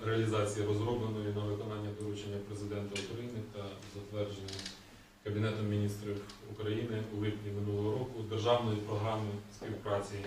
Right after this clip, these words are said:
із закордонними українцями на період до дві тисячі п'ятнадцятого року та основні напрямки, за якими уряд України надаватиме фінансову підтримку закордонним українським громадам. У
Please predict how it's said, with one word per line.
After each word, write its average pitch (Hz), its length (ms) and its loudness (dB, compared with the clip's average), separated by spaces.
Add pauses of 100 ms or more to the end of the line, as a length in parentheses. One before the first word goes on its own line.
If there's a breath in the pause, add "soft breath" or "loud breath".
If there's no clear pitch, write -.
(100)
із 98 80 -6
закордонними 101 580 0
українцями 107 600 0
на 101 60 0
період 104 420 2
до 107 80 0
дві 101 200 -2
тисячі 104 460 -4 (360 loud breath)
п'ятнадцятого 104 600 0
року 117 280 2 (840 loud breath)
та 120 140 2
основні 120 440 0
напрямки, 113 500 0
за 107 140 2
якими 110 280 0
уряд 113 340 2
України 110 400 -2 (120)
надаватиме 104 580 0 (140)
фінансову 104 460 -2 (280)
підтримку 107 580 -2 (120)
закордонним 104 600 2
українським 101 600 -2
громадам. 98 300 -4 (2250 loud breath)
У 117 100 -6